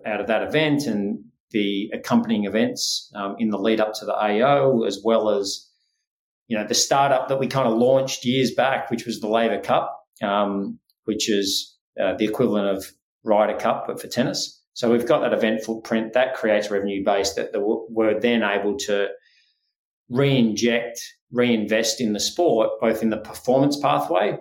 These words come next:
So let's produce, you know, the next Ash Barty. And that's,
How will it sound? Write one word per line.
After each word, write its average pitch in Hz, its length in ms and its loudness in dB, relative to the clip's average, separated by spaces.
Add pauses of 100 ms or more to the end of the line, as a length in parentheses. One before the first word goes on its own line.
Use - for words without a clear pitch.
So 113 140 -2
let's 143 320 2
produce, 123 840 -2 (120)
you 117 80 -4
know, 107 180 -4 (960)
the 123 120 0
next 135 380 0
Ash 113 180 2
Barty. 104 380 2 (280)
And 135 120 0
that's, - 560 -2